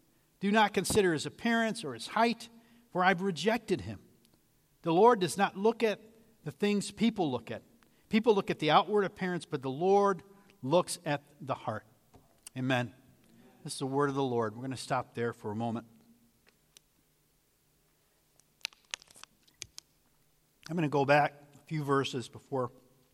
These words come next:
we get into verse seven. And if you notice, um, Samuel, when God tells him what to do,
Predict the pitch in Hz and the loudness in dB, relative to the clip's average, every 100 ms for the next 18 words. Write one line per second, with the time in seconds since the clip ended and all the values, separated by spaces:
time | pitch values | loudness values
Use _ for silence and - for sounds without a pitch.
0 | _ _ - 135 131 135 123 113 127 - | _ _ -20 -8 -2 -2 -2 -4 -6 -2
1 | 143 131 110 - - _ _ _ _ _ | -2 0 -4 -10 -20 _ _ _ _ _
2 | _ 139 135 135 175 170 196 180 139 - | _ -16 -14 -10 -4 2 4 4 2 -4
3 | - - _ _ _ - 120 113 113 110 | -12 -16 _ _ _ -14 -10 -8 -10 -16
4 | _ _ _ _ _ _ - 175 196 151 | _ _ _ _ _ _ 0 2 4 2
5 | 127 127 131 156 180 - 180 165 160 143 | 0 -2 0 4 4 6 2 4 -4 -4
6 | 135 131 185 147 120 | -6 -4 0 2 0